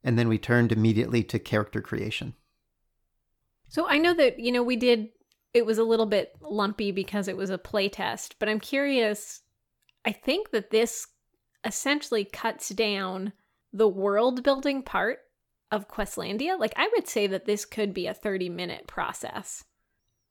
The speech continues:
Speaker 1: I think it definitely could.
Speaker 2: Like,
Speaker 1: I think it could be much
Speaker 2: maybe
Speaker 1: quicker.
Speaker 2: faster,
Speaker 1: Mm-hmm.
Speaker 2: uh, which is a huge change.
Speaker 1: Yeah.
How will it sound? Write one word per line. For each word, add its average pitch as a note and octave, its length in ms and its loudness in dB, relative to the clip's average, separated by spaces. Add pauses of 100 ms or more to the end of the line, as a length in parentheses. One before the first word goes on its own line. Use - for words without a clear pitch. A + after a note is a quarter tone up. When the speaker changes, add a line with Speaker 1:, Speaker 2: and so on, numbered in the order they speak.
(260)
Speaker 1:
I B2+ 80 0
think D#3+ 160 4
it G2+ 80 -2
definitely A2 420 -2
could. G2+ 260 -4
Speaker 2:
Like, F#3 300 -6
Speaker 1:
I D3 60 2
think C#3 160 4
it A#2 60 -6
could A2+ 80 -2
be A2+ 80 0
much A2+ 180 2
Speaker 2:
maybe A3 280 2
Speaker 1:
quicker. G3+ 120 -2
Speaker 2:
faster, F#3+ 640 -6 (120)
Speaker 1:
Mm-hmm. A2+ 320 -2
Speaker 2:
uh, F#3+ 400 -2
which G3+ 380 -4
is G#3+ 420 -2
a - 40 -6
huge G#3 640 -4 (260)
change. - 540 -2 (280)
Speaker 1:
Yeah. B2+ 240 -2